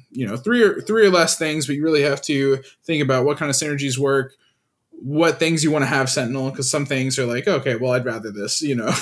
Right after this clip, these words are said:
<laughs> live a little bit longer." But, um, yeah, right now I think just kinda deck building with Chewbacca is really interesting. And of course, as we get more and more reveals, it's just, um, kinda adding new things that you can kind of add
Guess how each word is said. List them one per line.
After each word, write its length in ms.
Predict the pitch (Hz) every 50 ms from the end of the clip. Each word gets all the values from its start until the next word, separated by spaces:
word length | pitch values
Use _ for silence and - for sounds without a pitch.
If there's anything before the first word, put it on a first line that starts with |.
| - -
<laughs> 240 | 233 - - - -
live 460 | 226 - 131 139 131 123 117 113 117
a 40 | 120
little 220 | 117 117 113 113
bit 180 | 107 113 92 90
longer." 380 | 107 104 104 98 98 110 117
But, 220 | 110 - 107 107 107
um, 280 | 107 104 107 117 123 - - - - - - - _ _ _
yeah, 100 | - 190
right 160 | 214 233 254 254
now 120 | 254 226
I 100 | 208 190
think 280 | 196 202 175 175 - _
just 320 | - 170 151 - - -
kinda 160 | - 175 156 143
deck 240 | 135 143 139 143 -
building 240 | 170 160 156 160 156
with 120 | 156 151
Chewbacca 400 | - - 151 151 143 156 - -
is 180 | 165 156 143 175
really 180 | 165 156 156
interesting. 400 | 156 156 - - - - 160 156
And 100 | 151 143
of 60 | 143
course, 240 | - - 139 135 -
as 160 | 147 139 -
we 60 | 135 123
get 260 | 131 127 117 101 117
more 160 | 131 131 123
and 100 | 117 113
more 140 | 120 120 113
reveals, 460 | 107 107 120 113 110 110 107 - -
it's 120 | 117 -
just, 340 | - 120 110 - - - - _ _ _ _ _ _ _ _
um, 360 | - 110 101 101 104 110 127 -
kinda 200 | - 151 131 110
adding 300 | 110 123 127 123 117 117
new 120 | 117 113 110
things 300 | 117 113 110 107 107 -
that 80 | 113
you 180 | 104 107 107 104
can 440 | - - 110 104 104 104 107 110 - -
kind 180 | 117 110 104
of 160 | 101 101 - - _ -
add 320 | 95 92 92 95 101 101